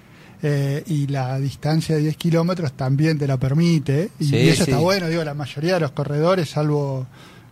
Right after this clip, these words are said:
Speaker 1: eh, ahí una, una elite de
Speaker 2: Sale
Speaker 1: cien y pico, doscientos, es todo medio recreativo o amateur.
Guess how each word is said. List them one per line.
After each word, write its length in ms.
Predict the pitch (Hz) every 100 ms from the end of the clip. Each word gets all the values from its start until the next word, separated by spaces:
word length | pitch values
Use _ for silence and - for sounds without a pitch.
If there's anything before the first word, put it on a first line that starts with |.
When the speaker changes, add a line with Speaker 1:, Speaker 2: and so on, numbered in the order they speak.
| -
Speaker 1:
eh, 160 | 135
ahí 240 | 131 139 151
una, 220 | 147 139
una 260 | 139 139 151
elite 520 | 147 160 175 - 151
de 40 |
Speaker 2:
Sale 300 | 139 127 143
Speaker 1:
cien 180 | 151 170
y 60 | 165
pico, 420 | 156 190 175 160
doscientos, 680 | 151 143 180 180 185 240 - - - - 190
es 80 |
todo 220 | - 208 202
medio 200 | 180 160
recreativo 580 | 147 135 139 180 226
o 140 | 233 165
amateur. 600 | 156 147 170 190 143